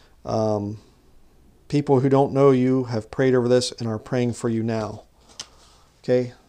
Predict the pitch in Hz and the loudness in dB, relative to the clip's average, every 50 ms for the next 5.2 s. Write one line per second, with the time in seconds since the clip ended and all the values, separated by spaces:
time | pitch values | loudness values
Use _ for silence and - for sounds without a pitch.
0 | - - 120 139 165 165 151 - 156 147 135 143 135 - - 135 135 147 147 - | -16 -8 -2 2 2 2 2 2 0 -2 0 0 -2 -2 0 2 4 4 2 0
1 | - _ _ _ _ _ _ _ _ _ _ _ _ _ _ _ _ _ _ _ | -4 _ _ _ _ _ _ _ _ _ _ _ _ _ _ _ _ _ _ _
2 | _ _ _ _ _ _ _ - - 120 131 156 151 - - _ _ _ _ _ | _ _ _ _ _ _ _ -8 -4 -2 -2 -2 -2 -6 -12 _ _ _ _ _
3 | _ _ _ _ _ _ _ _ _ _ _ _ _ _ _ _ _ _ - 120 | _ _ _ _ _ _ _ _ _ _ _ _ _ _ _ _ _ _ -14 -12
4 | 123 123 123 123 117 - - - 147 143 139 131 131 127 - - 127 120 - - | -10 -8 -10 -10 -12 -12 -10 -8 -6 -6 -4 -6 -6 -8 -10 -10 -10 -10 -6 -6
5 | 165 175 - - | -6 -6 -6 -10